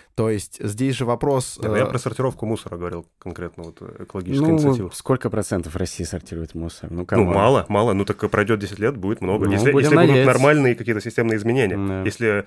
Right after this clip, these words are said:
Speaker 2: опять же, кому-то будет интересно не строить мусоросжигательные заводы, а будет интересно развивать, э, сферу переработки мусора. И то есть, е-, если найдутся
Speaker 1: Дай-ка
Speaker 2: такие люди,
Speaker 1: бог.
Speaker 2: которые такую инфраструктуру построят, у нас нету менталитета, который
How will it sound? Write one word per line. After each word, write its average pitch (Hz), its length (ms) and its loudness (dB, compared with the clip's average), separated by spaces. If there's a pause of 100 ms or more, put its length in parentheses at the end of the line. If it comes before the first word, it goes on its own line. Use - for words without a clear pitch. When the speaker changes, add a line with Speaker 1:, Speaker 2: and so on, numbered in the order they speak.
(100)
Speaker 2:
опять 117 260 2
же, 90 340 -4
кому-то 113 300 -2
будет 110 220 -2
интересно 110 360 0
не 101 60 -2
строить 147 260 0
мусоросжигательные 101 720 -2
заводы, 92 320 -2
а 85 40 -4
будет 98 240 -2
интересно 98 560 -2
развивать, 92 480 -6
э, 90 160 -2
сферу 107 260 -6
переработки 95 480 -6
мусора. 95 300 -8 (880)
И - 60 -4
то 110 60 2
есть, 104 100 0
е-, 131 140 -2
если 113 400 4
найдутся 120 300 4
Speaker 1:
Дай-ка 147 80 6
Speaker 2:
такие 127 140 4
люди, 123 140 4
Speaker 1:
бог. 101 60 0
Speaker 2:
которые 127 240 4
такую 127 240 4
инфраструктуру 120 440 -2
построят, 165 440 0
у - 40 -2
нас 113 120 2
нету 135 200 4
менталитета, 113 640 0
который 107 460 -4